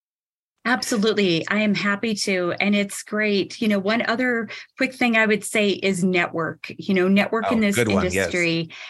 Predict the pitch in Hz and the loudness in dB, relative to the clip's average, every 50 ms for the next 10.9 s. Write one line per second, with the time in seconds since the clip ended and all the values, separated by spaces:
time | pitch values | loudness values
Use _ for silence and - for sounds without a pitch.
0 | - - - 202 202 202 190 185 185 - - - 269 302 302 - - 311 269 233 | -18 -4 0 2 2 4 4 2 0 -2 -4 -4 -4 -4 -2 0 2 2 2 2
1 | 226 240 233 - 190 151 160 160 - - - - - - - 202 190 180 170 165 | 2 -2 -2 0 0 0 0 -2 -6 -12 -14 -12 -8 -4 -2 0 0 0 0 -2
2 | - - - - 254 285 320 339 285 226 208 226 262 269 269 - 208 196 208 220 | -4 -6 -4 0 0 2 2 2 2 2 2 2 2 0 0 0 0 0 2 2
3 | 226 226 233 226 - - 185 180 170 165 165 160 160 160 156 - 175 170 - 277 | 0 0 -2 -2 -2 -2 0 0 0 2 2 2 2 0 0 -2 -4 -2 -2 -2
4 | 285 285 - 269 226 196 196 - 196 175 160 165 165 - - 190 170 165 - - | 0 2 2 2 2 2 0 -2 -6 -4 -4 -6 -6 -4 -4 -4 -4 -2 -2 -2
5 | - - - 196 202 - 214 196 185 175 - - - - - - - - - 202 | -2 0 0 -2 0 2 2 0 0 0 -4 -8 -12 -14 -14 -14 -14 -4 -2 0
6 | 247 247 - 233 220 208 208 214 214 202 190 196 - - 247 233 220 214 202 196 | 0 0 2 2 4 4 6 4 4 4 2 0 0 0 0 0 2 2 0 0
7 | - - - 190 175 170 165 170 175 175 175 175 - - 175 175 175 170 - 156 | -2 -2 -2 0 0 0 0 -2 0 0 0 -2 0 0 -2 -2 -2 -4 -4 -6
8 | 151 - - 156 156 - 165 117 - - - - - - 143 160 - 147 - - | -6 -2 -2 -2 -2 0 -2 -2 -2 -2 -6 -4 -2 -2 0 0 0 -2 -2 0
9 | - 196 175 165 165 160 165 - - - - - - _ 220 247 - - 127 117 | 0 2 2 2 2 0 -2 -6 -10 -12 -12 -14 -8 _ 2 4 4 6 6 4
10 | 110 196 214 226 - - 202 151 151 147 - 117 95 92 - - - | 4 2 2 2 2 2 2 0 0 0 0 0 2 2 2 0 -2